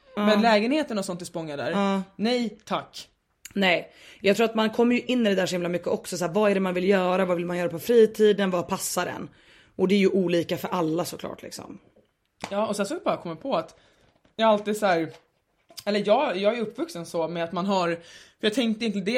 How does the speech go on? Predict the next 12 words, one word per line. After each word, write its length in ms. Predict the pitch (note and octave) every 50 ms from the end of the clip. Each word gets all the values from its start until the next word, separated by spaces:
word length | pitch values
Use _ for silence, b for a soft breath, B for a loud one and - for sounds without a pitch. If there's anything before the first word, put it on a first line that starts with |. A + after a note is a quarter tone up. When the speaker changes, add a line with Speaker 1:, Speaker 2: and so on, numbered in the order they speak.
| A#3+ A3+
Speaker 2:
det 60 | A#3+ C4
ni 80 | B3 G#3+
gör 380 | A3 A#3 G3 C#3+ G#2 F3 F#3+ F#3+
Speaker 1:
Mm. 120 | G3 G3+
Speaker 2:
är 80 | G#3 G#3
ju 160 | G#3 G3 F#3
typiska 560 | F#3 - - F#3 F3+ - F3+ F3+ - F#3 D#3+ D#3 - _
Svensson. 500 | - - - G3 F3+ F3 - - D#3+ E3+ - _ _ _ _ _ _ _ _ _ _ _ -
Om 100 | A#3+ A#3+
man 120 | B3 A3
tänker 240 | A3+ C4 A3 G3+ -
efter. 360 | E4 - - - - E2+